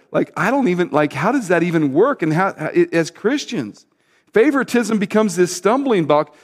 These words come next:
because favoritism screams. Favoritism screams, "You don't think I'm good enough."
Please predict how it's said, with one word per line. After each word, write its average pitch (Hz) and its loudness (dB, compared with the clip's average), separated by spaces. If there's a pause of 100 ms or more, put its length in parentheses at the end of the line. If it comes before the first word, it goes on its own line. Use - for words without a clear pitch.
(120)
because 202 -2
favoritism 226 2
screams. 190 -2 (1300)
Favoritism 202 2
screams, 165 -2 (1900)
"You 139 -4
don't 156 0
think 120 -6
I'm 113 -6
good 113 -4
enough." 98 -8